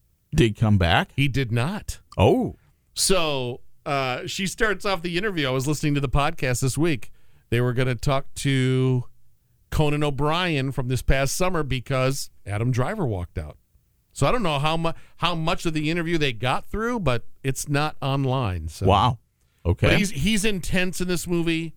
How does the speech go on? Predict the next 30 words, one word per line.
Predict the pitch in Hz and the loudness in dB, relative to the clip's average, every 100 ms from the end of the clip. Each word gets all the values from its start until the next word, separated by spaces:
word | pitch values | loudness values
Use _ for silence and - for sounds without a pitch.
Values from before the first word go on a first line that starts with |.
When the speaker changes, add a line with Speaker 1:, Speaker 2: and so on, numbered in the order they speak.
| - - _ _ _ _ _ _ _ | -18 -20 _ _ _ _ _ _ _
Speaker 2:
He's | - 135 120 | -2 -2 0
a, | 127 95 - - _ | -2 -4 -16 -20 _
he's | 95 139 139 127 110 | -8 -4 -2 -2 0
a | 110 | -2
great | 95 127 135 - | -2 -2 -2 -4
antagonist | 117 107 - 135 147 160 170 - | -6 -4 -2 -2 -2 -2 -4 -2
in | 165 | 0
this | 160 - | 0 2
movie. | 160 156 156 151 151 - - - | 2 2 2 0 -4 -10 -18 -8
And, | 107 107 104 | -4 -2 -2
uh, | 107 98 - | -2 -4 -4
yeah, | 104 85 - | -6 -6 -6
it's | 131 - | -6 -4
good. | 120 95 - - | -2 -2 -4 -14
It's | - | -6
very | 113 131 | -2 -2
colorful. | - - 139 160 151 156 147 143 - - - - _ _ - | 0 0 2 0 0 0 2 0 -2 -12 -20 -20 _ _ -4
There's | 131 131 | 0 2
an | 120 | 2
enormous | 123 135 135 143 139 | 2 4 4 2 0
amount | 135 131 | 0 0
of | 120 | -2
travel | - 143 131 135 147 147 | -2 0 2 2 0 0
going | 139 139 139 | 2 2 2
on, | 139 135 147 147 | 0 0 0 -2
a | 104 | 0
lot | 110 | 0
of | 127 | 2
different | 135 143 | 0 0
planets. | - 131 131 127 - - - - | 0 2 2 2 -2 -6 -10 -14